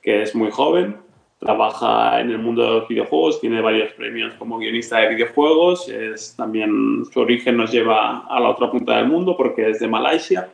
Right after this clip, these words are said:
y, y creemos que, que es una autora súper interesante, es claramente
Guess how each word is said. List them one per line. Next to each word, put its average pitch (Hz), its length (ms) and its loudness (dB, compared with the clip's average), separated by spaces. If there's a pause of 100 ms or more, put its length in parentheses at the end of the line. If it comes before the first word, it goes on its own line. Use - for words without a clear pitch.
(160)
y, 107 580 2
y 95 100 -6
creemos 117 400 -2
que, 113 640 2
que 123 80 0
es - 140 -4
una 127 120 2
autora 120 320 0
súper 127 260 0
interesante, 123 1000 0
es 113 180 -14 (220)
claramente 120 720 0